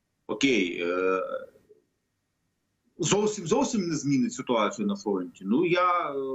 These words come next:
можу посперечатися. Якби цей дозвіл був наданий, і взагалі Тауруси були надані завчасно, коли ті самі аеродроми були, е, в зоні їхньої дії,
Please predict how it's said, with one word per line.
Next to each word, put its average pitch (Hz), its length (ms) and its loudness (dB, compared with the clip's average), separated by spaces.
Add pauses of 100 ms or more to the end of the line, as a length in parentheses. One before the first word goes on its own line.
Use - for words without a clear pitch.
(120)
можу 151 240 -4
посперечатися. 147 760 -2
Якби 143 280 -2
цей - 180 0
дозвіл 135 280 2
був 113 160 -6
наданий, 107 380 0
і 104 80 -6
взагалі 123 340 0
Тауруси 113 440 -2
були 110 160 0
надані 107 380 0
завчасно, 165 500 -2 (760)
коли 131 220 4
ті 156 160 0
самі 139 320 2
аеродроми 123 460 -2
були, 110 540 2
е, 110 200 0
в 107 60 -2
зоні 113 280 4
їхньої 110 340 4
дії, 101 300 -2